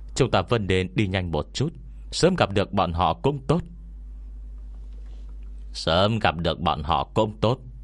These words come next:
Đối với người thì có gì tốt? Đi đầu thai sớm một chút hả? Hay là ở lại chỗ này, không cần, à, trở về nữa?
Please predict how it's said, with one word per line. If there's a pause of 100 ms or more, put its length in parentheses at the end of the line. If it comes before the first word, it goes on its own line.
(440)
Đối
với
người (140)
thì
có
gì (100)
tốt? (560)
Đi
đầu
thai
sớm
một
chút
hả? (640)
Hay
là
ở
lại
chỗ
này, (260)
không
cần,
à,
trở
về
nữa?